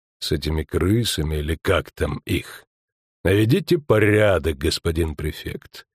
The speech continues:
В провинции должен установиться порядок. Беритесь за работу. Выловить и повесить без церемоний. Всех». «Легко сказать», буркнул префект.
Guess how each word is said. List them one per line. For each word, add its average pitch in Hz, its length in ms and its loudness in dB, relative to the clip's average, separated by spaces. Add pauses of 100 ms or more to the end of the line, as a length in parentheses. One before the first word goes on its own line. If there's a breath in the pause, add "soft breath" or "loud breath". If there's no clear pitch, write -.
(380)
В - 120 -20
провинции 127 840 4
должен 110 720 2
установиться 87 880 -2
порядок. 80 840 -2 (600)
Беритесь 92 520 0
за 69 260 -2
работу. 71 680 -6 (580)
Выловить 85 800 2
и 127 100 2
повесить 104 720 0
без 87 440 -2
церемоний. 82 840 -2 (360)
Всех». - 580 -2 (1000)
«Легко 165 640 0
сказать», 175 880 -2
буркнул 95 440 -2
префект. - 600 -4